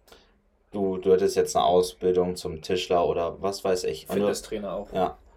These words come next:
Speaker 1: Und du sagst jetzt mal, ähm, „Ja, jetzt wird das Geld langsam wieder knapp, so, ne?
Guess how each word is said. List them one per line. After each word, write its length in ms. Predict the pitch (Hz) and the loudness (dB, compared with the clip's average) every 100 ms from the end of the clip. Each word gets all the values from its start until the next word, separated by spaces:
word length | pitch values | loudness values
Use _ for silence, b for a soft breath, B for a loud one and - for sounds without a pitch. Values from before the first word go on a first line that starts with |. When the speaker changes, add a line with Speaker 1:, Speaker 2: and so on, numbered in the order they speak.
| - | -6
Speaker 1:
Und 100 | 113 | -2
du 120 | 117 | 0
sagst 320 | 104 110 117 117 | 6 6 6 -2
jetzt 180 | 113 | -4
mal, 400 | 117 107 104 104 - | 2 4 4 4 2
ähm, 340 | 98 101 98 | 0 0 -2
„Ja, 180 | 101 95 | 4 6
jetzt 500 | 92 92 - - 98 | 6 2 0 -6 -4
wird 120 | 101 | 0
das 180 | 95 92 | 0 4
Geld 180 | - 113 | 4 6
langsam 460 | 127 131 127 131 | 4 -2 -4 -6
wieder 220 | 123 120 127 | -2 -2 -2
knapp, 340 | - 120 - | -2 -4 -2
so, 220 | - 123 | -4 -4
ne? 220 | 107 120 | -2 -2